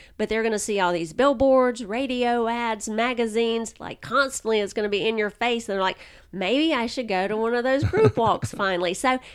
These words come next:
Speaker 1: it's anybody, and it doesn't have to be a big party, a big presentation. Just if you're already doing something, invite the community, invite some of your friends to come out and,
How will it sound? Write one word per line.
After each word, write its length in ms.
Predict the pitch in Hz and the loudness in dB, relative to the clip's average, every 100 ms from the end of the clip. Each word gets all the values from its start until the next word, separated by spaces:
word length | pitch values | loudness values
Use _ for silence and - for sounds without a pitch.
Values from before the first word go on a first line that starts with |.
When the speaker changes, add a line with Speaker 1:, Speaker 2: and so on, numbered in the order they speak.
| - | -2
Speaker 1:
it's 220 | 269 269 | 0 0
anybody, 680 | - 311 339 277 226 208 226 | -2 0 0 0 0 2 0
and 100 | 240 | 0
it 100 | 240 | 0
doesn't 280 | 247 269 262 | 0 -2 -2
have 160 | 254 240 | -4 -4
to 80 | |
be 160 | 220 233 | -2 -2
a 60 | 208 | 0
big 260 | 220 214 | -2 -4
party, 420 | - 214 214 220 | -4 -2 -2 -2
a 60 | 214 | -2
big 260 | 175 214 202 | -2 -4 -6
presentation. 840 | 226 226 202 196 208 214 233 214 | -8 -4 -4 -2 -4 -4 -4 -4
Just 200 | 208 214 - - - | -4 -6 -10 -12 -10
if 140 | 214 | -4
you're 140 | 220 | -2
already 240 | 240 254 226 | 0 -2 0
doing 240 | 220 262 | 2 0
something, 340 | 247 208 202 202 | -2 -4 -4 -6
invite 440 | 180 196 214 - | -4 -4 -4 -6
the 100 | 220 | -8
community, 560 | 220 202 240 196 180 170 | -6 -4 -2 -4 -4 -4
invite 400 | 165 185 196 - | -4 -4 -6 -6
some 140 | 226 | -6
of 40 | |
your 140 | 208 208 | -4 -6
friends 360 | - 240 240 - | -6 -6 -6 -8
to 80 | 185 | -8
come 180 | 208 | -6
out 240 | 196 196 - | -6 -6 -6
and, 160 | 196 | -10